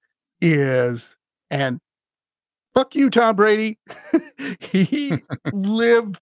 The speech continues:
Speaker 1: through, like, Tom Brady. He did the dink and dunk. He did the li-, but, you know, that's okay.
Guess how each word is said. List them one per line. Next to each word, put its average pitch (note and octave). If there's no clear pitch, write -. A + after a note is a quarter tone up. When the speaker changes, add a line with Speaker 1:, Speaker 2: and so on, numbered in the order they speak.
Speaker 1:
through, E3+
like, E3+
Tom F#3
Brady. E3+
He F#3
did E3+
the D#3
dink C#3+
and G3+
dunk. -
He F#3
did E3
the D#3
li-, D#3
but, F3
you G#3
know, F3+
that's A#3
okay. C#4+